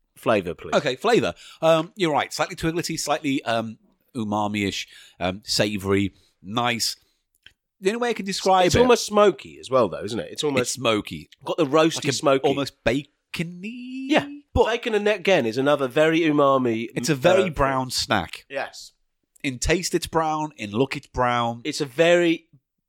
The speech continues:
Speaker 1: brown snack.
Speaker 2: It's a
Speaker 1: Very
Speaker 2: very brown snack.
Speaker 1: And I'm gonna need a score for the flavour.
Speaker 2: Eight?
Speaker 1: I was thinking eight. So we're gonna stick with eight. It's good. No argument there.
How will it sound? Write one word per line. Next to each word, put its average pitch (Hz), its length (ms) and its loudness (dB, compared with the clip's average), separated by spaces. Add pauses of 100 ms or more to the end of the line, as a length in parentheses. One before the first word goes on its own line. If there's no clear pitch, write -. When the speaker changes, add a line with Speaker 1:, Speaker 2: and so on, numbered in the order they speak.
(240)
Speaker 1:
brown 113 300 -2
snack. - 280 -14
Speaker 2:
It's 117 160 0
a 117 60 2
Speaker 1:
Very 110 200 2
Speaker 2:
very 113 60 0
brown 80 300 -4
snack. 80 400 -6 (720)
Speaker 1:
And 117 140 -6
I'm 117 180 0
gonna 143 220 6
need 101 340 2 (380)
a 110 80 -12
score 143 500 4
for 127 140 -12
the 127 80 -8
flavour. 175 400 -6 (580)
Speaker 2:
Eight? 127 480 -2 (140)
Speaker 1:
I 160 260 2
was 156 200 -2
thinking 131 340 4
eight. 87 200 0
So 139 160 -4
we're 160 120 -4
gonna 170 180 -8
stick - 260 -16
with 240 120 -10 (180)
eight. 202 120 -8
It's - 140 -20
good. 226 300 -4
No 208 240 2
argument 185 400 4
there. 92 220 -2